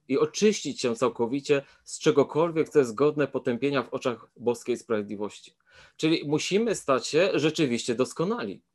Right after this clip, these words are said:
i rzeczywiście sprawiedliwi. I to właśnie jest cały Boży plan w pigułce.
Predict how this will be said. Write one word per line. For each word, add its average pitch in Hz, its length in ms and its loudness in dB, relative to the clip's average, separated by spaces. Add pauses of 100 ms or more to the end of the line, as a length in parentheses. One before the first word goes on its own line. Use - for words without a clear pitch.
i 120 100 -2
rzeczywiście 117 540 -4
sprawiedliwi. 113 640 -6 (520)
I 139 120 -2
to 233 320 4
właśnie 170 400 0
jest 147 240 -2 (100)
cały 185 500 4
Boży 123 400 4
plan 113 400 0
w - 100 -20
pigułce. 113 520 -6